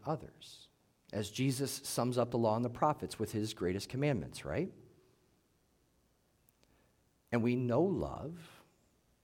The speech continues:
Why? This is how we know what love is, because Jesus first loved us, bef-, because God first loved us. We've experienced that agape love as believers. We know the love of God.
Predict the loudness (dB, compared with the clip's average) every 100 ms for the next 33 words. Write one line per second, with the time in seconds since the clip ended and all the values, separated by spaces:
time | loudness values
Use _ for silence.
0 | _ 0 0 0 -10 -20 -20 _ -20 -18
1 | -20 -20 -20 _ _ _ _ _ _ _
2 | _ _ -12 -8 -8 -4 -2 0 -2 -2
3 | -2 -4 -4 -6 -6 -6 -4 -4 -4 -6
4 | -4 -6 -10 -10 -10 -8 -10 -8 -8 -12
5 | -14 -16 -16 -16 -12 -6 -2 -2 0 0
6 | 0 -2 -4 -2 -4 -2 -4 -6 -12 -18
7 | -20 _ _ _ _ _ _ _ 2 4
8 | 4 0 -4 2 6 6 6 -2 -8 0
9 | 2 2 2 2 2 0 0 0 -2 -6
10 | -12 -18 -20 -6 0 0 2 2 2 2
11 | -2 2 4 6 4 4 4 4 2 -2
12 | -12 0 4 6 4 2 -2 -4 -6